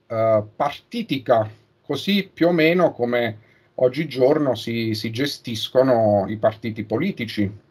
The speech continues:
mm? Quindi, eh, venendo meno tante volte a quelli che sono i valori fondanti, eh, nella fattispecie della fede cattolica e, e, e scendendo poi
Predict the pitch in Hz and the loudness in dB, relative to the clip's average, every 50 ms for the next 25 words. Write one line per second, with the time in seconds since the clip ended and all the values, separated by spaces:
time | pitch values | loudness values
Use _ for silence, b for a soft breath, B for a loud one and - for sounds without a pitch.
0 | - 139 175 208 208 _ b b b b b b b b b _ - 147 147 135 | -4 -2 -2 -2 -2 _ b b b b b b b b b _ 0 2 2 2
1 | 127 127 131 123 104 117 120 113 110 110 131 135 135 135 131 131 131 127 131 135 | 0 0 -2 -2 0 2 2 2 4 4 4 4 6 4 2 4 4 4 4 6
2 | 139 160 147 143 131 123 113 107 117 120 120 117 123 123 131 143 135 120 107 - | 6 4 4 4 4 0 2 2 0 -2 0 0 -2 0 0 0 -2 -2 -4 -6
3 | - - 123 120 113 107 107 - 131 123 120 117 120 107 - - - 123 117 117 | -6 -2 -2 -2 -2 -4 -2 -2 -2 0 0 -2 -4 -4 -6 -2 -2 0 0 2
4 | 120 120 120 120 127 127 120 107 110 - 170 190 190 180 170 143 123 123 123 127 | 4 4 6 6 6 6 4 2 2 2 2 4 4 4 4 4 2 2 -4 -6
5 | 131 127 - 139 147 151 - _ _ _ _ _ _ _ _ _ _ _ - 120 | -10 -8 -6 -6 -6 -6 -10 _ _ _ _ _ _ _ _ _ _ _ -8 -4
6 | 120 113 107 107 104 101 98 95 - - 110 120 123 123 123 117 - 120 117 - | -2 0 2 2 2 0 -2 -4 -8 -8 -2 0 2 2 2 2 2 -2 -2 -2
7 | - 110 - - - 147 139 127 - - 110 104 107 110 110 107 107 - 107 110 | -10 -10 -10 -2 2 4 4 4 2 0 -6 -4 -2 -2 -2 -4 -4 -4 -6 -6
8 | 120 120 - - - _ - 123 107 107 107 110 110 110 139 139 147 147 _ _ | -6 -4 -4 -6 -6 _ 0 2 2 2 2 -2 -4 -4 -4 -4 -4 -4 _ _
9 | _ _ _ _ - 117 113 110 107 104 101 98 98 110 104 101 101 101 101 95 | _ _ _ _ -6 -4 -4 -2 -2 -2 -2 -2 -2 -2 -2 -2 0 0 -2 -2
10 | 95 104 107 107 - - 190 190 156 110 101 117 139 143 127 107 104 - 117 117 | -4 -4 -6 -6 -2 -2 0 0 2 2 2 2 2 2 2 0 2 2 0 2
11 | 107 107 104 101 | 2 0 -2 -4